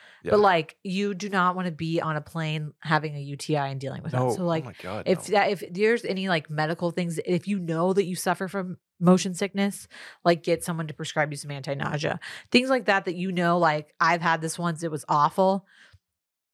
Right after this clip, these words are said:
Speaker 1: Mm-hmm.
Speaker 2: Obviously, if you're going to a third world country or, like, to somewhere with bad water, there are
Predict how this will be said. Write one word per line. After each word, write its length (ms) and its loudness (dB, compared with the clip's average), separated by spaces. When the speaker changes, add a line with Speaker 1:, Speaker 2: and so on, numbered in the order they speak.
Speaker 1:
Mm-hmm. 140 -6
Speaker 2:
Obviously, 680 6
if 100 -4
you're 100 -2
going 200 -4
to 180 -10
a 40 -4
third 320 -2
world 200 -4
country 440 0
or, 460 0
like, 340 -4
to 100 -14
somewhere 300 -2
with 140 0
bad 180 0
water, 320 -4
there 160 -2
are 240 -6